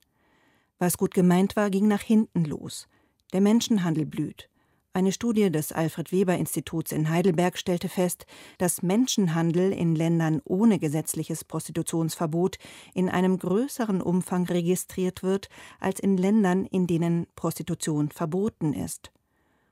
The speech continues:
Und die Nachfrage boomte, stand vor Corona.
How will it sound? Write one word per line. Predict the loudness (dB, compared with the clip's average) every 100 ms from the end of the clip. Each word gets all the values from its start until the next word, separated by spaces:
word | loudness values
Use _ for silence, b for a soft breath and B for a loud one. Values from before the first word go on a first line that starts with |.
| _
Und | -2 -2 0
die | 0
Nachfrage | 2 2 -2 -6 -6 -2 -2
boomte, | 0 2 2 0 -10 -12 -20 _ _
stand | -8 -4 -2 -4
vor | -2 0 0
Corona. | -2 -4 -4 -4 -6